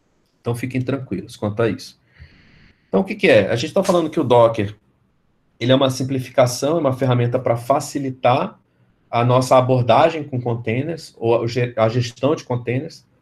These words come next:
E o que é o Docker Compose? Docker, Docker Compose é uma camada ainda adicional sobre o Docker pra gente poder simplificar ainda mais. O que eu quero dizer com isso? Vamos, vamos pegar aqui um Docker Compose yaml.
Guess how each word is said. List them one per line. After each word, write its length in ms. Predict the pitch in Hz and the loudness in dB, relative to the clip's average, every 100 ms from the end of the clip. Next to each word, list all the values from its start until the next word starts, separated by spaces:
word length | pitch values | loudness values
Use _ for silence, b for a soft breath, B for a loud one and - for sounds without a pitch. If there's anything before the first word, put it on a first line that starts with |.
| _ _ _ _ _ _ - | _ _ _ _ _ _ -6
E 120 | 143 | -6
o 60 | |
que 140 | 135 156 | 0 2
é 60 | |
o 80 | 151 | 4
Docker 300 | 147 127 135 | 2 -2 -6
Compose? 580 | 147 131 123 107 92 98 b b b b | -6 -4 -2 -2 -4 -8 b b b b
Docker, 360 | - 156 165 175 | -2 -2 -2 -6
Docker 340 | 120 143 156 175 | 0 0 0 -4
Compose 320 | 180 170 175 | -4 -2 0
é 60 | 185 | 0
uma 80 | |
camada 500 | 185 185 151 156 175 | 0 0 2 2 2
ainda 640 | 165 139 175 214 175 131 127 _ _ _ | 0 0 0 0 0 -2 -6 _ _ _
adicional 800 | 110 120 - 127 113 113 135 - _ b b | -4 -4 -2 -4 0 0 -2 -6 _ b b
sobre 440 | - - 175 180 156 | -14 0 2 4 2
o 40 | |
Docker 480 | 117 127 143 78 - _ _ _ _ - | 4 4 2 -6 -12 _ _ _ _ 2
pra 180 | 147 | 4
gente 300 | 143 147 147 | 4 -2 -8
poder 500 | - 151 120 117 - | -8 -4 0 0 -2
simplificar 640 | - 151 151 147 143 - 127 | -8 -8 -6 -8 -8 -4 -2
ainda 300 | 135 143 147 | 0 -2 -2
mais. 380 | 101 98 104 | -2 -4 -10
O 560 | - _ _ _ _ - | -18 _ _ _ _ -10
que 60 | 185 | -6
eu 20 | |
quero 240 | 185 156 | -2 -2
dizer 240 | 135 143 147 | 0 -2 -2
com 120 | 135 | -2
isso? 300 | 107 104 - | -2 -4 -2
Vamos, 220 | 156 175 | -4 -4
vamos 220 | 139 180 180 | 0 2 2
pegar 240 | 160 139 | 2 2
aqui 180 | 139 139 | 2 -2
um 80 | 131 | 2
Docker 320 | 127 131 123 | 2 2 -2
Compose 720 | 123 120 120 123 117 - - - | -2 0 2 2 0 -6 -10 -2
yaml. 460 | 113 135 107 92 | 0 2 0 -2